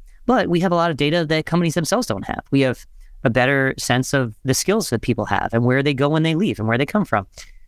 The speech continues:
and, you know, the activities people do and, and so much of that. So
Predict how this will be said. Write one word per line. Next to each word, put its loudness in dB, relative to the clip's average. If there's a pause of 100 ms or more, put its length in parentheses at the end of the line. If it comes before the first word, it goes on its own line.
(160)
and, 2
you 4
know, 2
the 2
activities 0
people 0
do 2
and, 0
and 0
so 0
much -2
of 0
that. -2 (640)
So 0